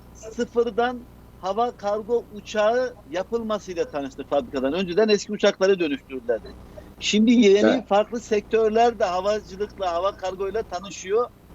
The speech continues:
Speaker 1: Galiba bu krizden sonra sizin altını çizdiğiniz işte Kazakistan, Almatı'daki havalimanındaki lojistik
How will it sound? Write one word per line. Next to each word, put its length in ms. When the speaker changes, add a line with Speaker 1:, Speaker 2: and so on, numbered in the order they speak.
Speaker 1:
Galiba 440
bu 120
krizden 460
sonra 220
sizin 180
altını 360
çizdiğiniz 680
işte 320
Kazakistan, 560
Almatı'daki 880
havalimanındaki 1000
lojistik 840